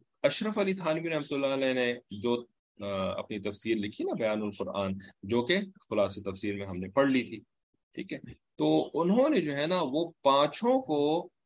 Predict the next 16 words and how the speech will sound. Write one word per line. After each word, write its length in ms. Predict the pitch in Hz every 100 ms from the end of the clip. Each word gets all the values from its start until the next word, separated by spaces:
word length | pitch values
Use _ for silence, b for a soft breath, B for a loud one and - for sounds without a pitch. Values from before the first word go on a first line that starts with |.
| _ _
हवाओं 400 | - 127 160 202
की 120 | 202 180
सिफतें 400 | 135 120 101 90
करार 260 | - 60
दिया। 260 | - 50 50 _ _ _ _ _ _ _ _ -
भाई, 140 | 101
उनकी 220 | 101 98 120
अपनी 260 | 117 143
तहकीक 420 | 147 135 139 143 -
थी, 280 | 127 127 - _ _ _ _
उनकी 240 | 95 95 101
अपनी 300 | 95 120 113
जो 120 | 113
है 80 | 104
वो, 200 | 101 101 92 90 80 80
अम, 440 | - 90 87 85